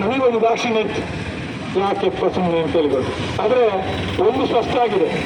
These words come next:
ನಿಮಗೆ ಆ ಹುದ್ದೆ ಕೊಟ್ಟದ್ದು ನಮ್ಮ ಪವಿತ್ರವಾದ ಸಂವಿಧಾನ. ಸಂವಿಧಾನ ಕೊಟ್ಟ ಹುದ್ದೆ ಅದು. ಮೈ-, ಮೋಹಿನಿ ಭಸ್ಮಾಸುರನ ಕಥೆ ಇತ್ತು,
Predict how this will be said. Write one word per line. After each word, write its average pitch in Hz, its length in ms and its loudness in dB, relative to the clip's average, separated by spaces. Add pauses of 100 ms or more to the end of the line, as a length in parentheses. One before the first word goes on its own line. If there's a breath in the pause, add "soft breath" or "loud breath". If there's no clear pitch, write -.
(240)
ನಿಮಗೆ 285 280 2
ಆ 285 100 0
ಹುದ್ದೆ 285 400 0
ಕೊಟ್ಟದ್ದು 269 600 2 (320)
ನಮ್ಮ 262 180 0
ಪವಿತ್ರವಾದ 277 640 2
ಸಂವಿಧಾನ. 269 880 2 (500)
ಸಂವಿಧಾನ 294 520 0
ಕೊಟ್ಟ 285 340 0 (800)
ಹುದ್ದೆ - 200 0
ಅದು. 302 680 0 (1200)
ಮೈ-, 254 440 0
ಮೋಹಿನಿ 285 440 2
ಭಸ್ಮಾಸುರನ 262 800 0
ಕಥೆ 233 180 2
ಇತ್ತು, - 260 0